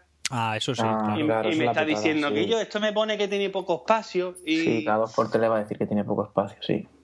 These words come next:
Speaker 1: A mí lo que me ha pasado con el Xiaomi, el Redmi uno S de mi cuñada, que me dijo ayer, "Oye, que me dice el móvil que está lleno".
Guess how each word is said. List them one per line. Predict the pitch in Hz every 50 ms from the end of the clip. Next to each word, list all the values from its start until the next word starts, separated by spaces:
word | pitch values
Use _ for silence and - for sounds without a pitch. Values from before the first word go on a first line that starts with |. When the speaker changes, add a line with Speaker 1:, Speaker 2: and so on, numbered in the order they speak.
| _ _ _ _ _ - - - - -
Speaker 1:
A | - 127
mí | 143 156
lo | 175 185
que | 185 185
me | 180
ha | 175
pasado | 170 180 170 - 180 180 180
con | 170 165 147
el | 147 143 139 135 131 131 127 123
Xiaomi, | - - 127 123 131 143 156 160 160 160 160
el | 151 143 143 135 131 131 131 127
Redmi | 127 147 151 147 - _ - 151 147 147 151 151 156 160 170
uno | 160 147 143 143 139 143
S | 147 143 - 151 151 147
de | 135 127 123
mi | 120 120
cuñada, | - 131 120 131 139 135 139 147 147 127 123
que | - 117
me | 120
dijo | 123 123 - 143
ayer, | 131 123 120 120
"Oye, | 127 151 185 190
que | 170
me | 143 135
dice | 139 - 180
el | 170
móvil | 170 175 180 185 185
que | - 175
está | 147 - - 170 160
lleno". | 147 151 160 151 127 107 -